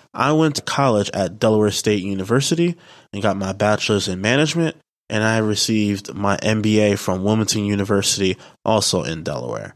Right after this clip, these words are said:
So during that, that time period of getting my M B A is where I actually got the idea of what is now called Open Shop. And we're gonna get into that once we start launching Open Up Shop, the podcast, and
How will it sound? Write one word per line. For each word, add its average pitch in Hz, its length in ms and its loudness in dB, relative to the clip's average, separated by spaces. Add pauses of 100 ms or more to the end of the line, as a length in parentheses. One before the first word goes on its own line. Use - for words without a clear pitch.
(140)
So 117 160 2
during 147 460 2
that, 127 360 0
that 101 200 0
time 113 300 -2
period 107 420 0 (340)
of 98 300 -2
getting 117 300 2
my 110 160 0
M 113 200 -2
B 107 200 0
A 135 220 2 (380)
is 113 160 2
where 175 240 2
I 156 60 2
actually 131 480 0
got 101 400 -2
the 104 160 -2
idea 107 580 2 (120)
of 98 180 0
what 98 160 0
is 92 80 -4
now 101 260 -2
called 95 440 -2
Open - 280 -4
Shop. - 380 -6
And 110 160 -2
we're 139 80 4
gonna 143 140 4
get 127 100 4
into 120 200 2
that 104 160 2
once 101 280 0
we 104 60 2
start 98 400 0
launching 104 420 -2
Open 113 120 2
Up 101 100 0
Shop, 110 260 0
the 104 100 0
podcast, 120 640 2
and 95 160 -4